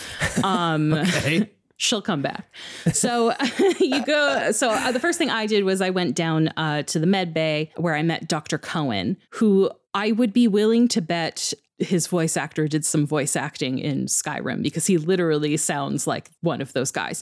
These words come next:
Speaker 2: Oh my God.
Speaker 1: Um, he's like, "There was an accident in the, in the hot labs." Um, but <laughs>
Speaker 2: Wow.
Speaker 1: uh, basically, he, he reveals that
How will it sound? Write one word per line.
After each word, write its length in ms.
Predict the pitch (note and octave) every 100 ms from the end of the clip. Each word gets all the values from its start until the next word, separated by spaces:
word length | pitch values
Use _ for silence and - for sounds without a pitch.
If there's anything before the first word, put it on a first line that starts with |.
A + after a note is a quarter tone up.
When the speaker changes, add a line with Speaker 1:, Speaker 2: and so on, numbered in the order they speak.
| -
Speaker 2:
Oh 60 | A2+
my 120 | F#2+
God. 160 | E2+ C3
Speaker 1:
Um, 720 | G#3+ G#3 F#3 F3+ F3+ E3 F#3
he's 160 | F3+
like, 120 | F3 F3+
"There 200 | D4 F4
was 160 | C#4+
an 100 | D4+
accident 800 | B3+ E4 - G3+ F3 E3 C#3 -
in 220 | F#3+ F#3+
the, 180 | E3+ E3 - -
in 160 | A#3+ G#3
the 80 | E3+
hot 400 | - A#3+ - -
labs." 520 | F#3 C#3+ - E3 - F#4+ F4 -
Um, 460 | A#3 B3 A3+ G#3 G#3+
but 260 | B3+ C#4 F#5+ G#4 - A#4
<laughs> 360 | - - G#4 -
Speaker 2:
Wow. 400 | B2+ B2 B2 D#3 - - _
Speaker 1:
uh, 380 | C4 B3+ B3 G#3
basically, 500 | A#3+ C4+ D#4+ B3 G#3+
he, 420 | - A3+ G#3+ F3+ -
he 240 | - G#3+
reveals 580 | F#3+ F3+ F#3+ F3+ E3+ E3
that 360 | E3 C#3+ -